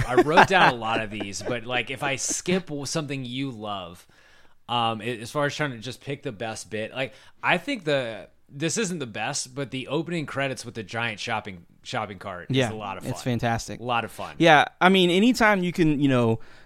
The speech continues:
Speaker 2: just destroy a city street to Carmina Burana from, from Orf is just fantastic. I mean, like, yeah, you have to do, like, that. Like, when that started, I, I was just like, "That is the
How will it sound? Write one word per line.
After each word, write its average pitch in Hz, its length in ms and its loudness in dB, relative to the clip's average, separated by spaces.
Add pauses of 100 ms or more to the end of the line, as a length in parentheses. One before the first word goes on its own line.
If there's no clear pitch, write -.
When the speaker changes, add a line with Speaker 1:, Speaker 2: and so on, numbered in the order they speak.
(120)
Speaker 2:
just 131 200 -2
destroy 143 600 10
a 123 60 10
city 127 300 2
street 123 400 2
to 110 300 6
Carmina 127 440 6
Burana 117 480 6
from, 117 380 2
from 120 200 2
Orf 117 380 6
is 110 120 2
just 113 220 0
fantastic. 107 600 2
I - 20 0
mean, 110 160 4
like, 107 200 4
yeah, 117 240 4
you 120 160 0
have 110 240 2
to 117 80 -2
do, 107 160 -4
like, 110 240 -4
that. 135 240 2 (320)
Like, 127 100 6
when 131 100 6
that 175 180 6
started, 135 500 6
I, 120 260 4
I 113 120 4
was 120 140 4
just 117 200 0
like, 107 200 0
"That 131 160 2
is 135 120 2
the 123 180 0